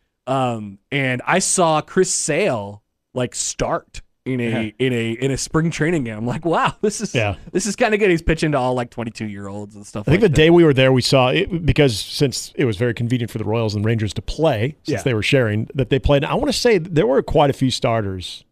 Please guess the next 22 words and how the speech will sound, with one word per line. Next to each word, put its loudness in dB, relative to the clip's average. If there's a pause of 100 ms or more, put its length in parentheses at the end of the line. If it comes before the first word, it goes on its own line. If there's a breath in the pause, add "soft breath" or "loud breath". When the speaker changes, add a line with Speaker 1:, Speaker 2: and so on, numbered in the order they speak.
(160)
Speaker 3:
that 0
were 4
actually 4
in 6
Speaker 1:
Yeah. 2
Speaker 3:
that 4
game, 4
but 4
that 6
was, 4
like, 4
the 4
kickoff 2
spring 0
training. 0
It 2
was 0
really -2
cool -4
to -8
see -8
that. -18